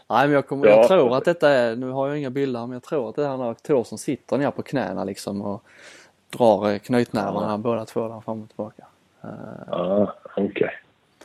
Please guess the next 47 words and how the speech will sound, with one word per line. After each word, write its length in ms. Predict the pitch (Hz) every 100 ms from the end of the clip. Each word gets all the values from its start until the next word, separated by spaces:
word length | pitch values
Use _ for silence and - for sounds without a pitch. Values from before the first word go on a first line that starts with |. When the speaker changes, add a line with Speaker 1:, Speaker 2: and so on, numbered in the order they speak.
| _ - - - -
Speaker 1:
Ja, 220 | 123 165
men 120 | 214 202
det 60 |
Speaker 2:
Ja. 80 | -
Speaker 1:
var 140 | - 160
ju, 380 | 156 156 156
eh, 360 | 156 151 151 156
det 100 | 180
klarade 360 | - 151 175 240
du 80 | 170
galant 360 | 190 208 139
detta, 260 | 208 220 80
Flink. 280 | - 120 165
Jag 140 | 151
får 180 | 156 147
höja 680 | 165 190 165 147 143 143 151
ribban 300 | 190 127 123
lite 220 | 196 147
när 140 | 139
det 40 | 139
gäller 460 | 143 139 135 135 135
tävlingar 440 | 165 156 - -
Speaker 2:
Ja. 60 | -
Speaker 1:
framöver, 600 | 139 151 127 - - 123
märker 260 | 113 - 117
jag. 100 | - 131
Speaker 2:
<laughs> 180 | 131 -
Ja, 300 | - 107 123
men 100 | 113
det 60 | 127
var 180 | 131 135
en, 100 | 135
eh, 120 | 131
nostalgitripp 840 | 131 131 135 135 156 - 90 -
samtidigt. 480 | 117 123 85 78 -
Det 60 | 98
var 100 | 107
kul 220 | 117 95
att 60 | 104
lyssna 220 | - -
på. 160 | - -
Speaker 1:
Ja, 220 | - 117 - - -
ja. 60 | 110 - - - - - - - - - - - - 147
Eh, 640 | 151 156 151 151 151 151 -
det 140 | 165
är 60 | 165
gött. 400 | 247 - - -